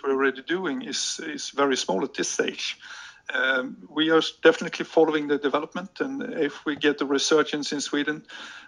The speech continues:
uh, or if there becomes new proof about face masks being very, very important in certain settings, we will definitely use them.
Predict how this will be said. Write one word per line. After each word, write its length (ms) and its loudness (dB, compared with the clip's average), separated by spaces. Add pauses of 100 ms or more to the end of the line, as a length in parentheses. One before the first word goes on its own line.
(100)
uh, 240 4
or 180 2
if 220 0
there 120 6
becomes 460 -2
new 180 0
proof 380 2
about 360 0
face 340 2
masks 260 -2
being 240 -4
very, 220 8
very 220 6
important 520 -4
in 60 -6
certain 300 -4
settings, 460 -2
we 100 -2
will 160 -6
definitely 680 -2 (320)
use 220 0
them. 200 -2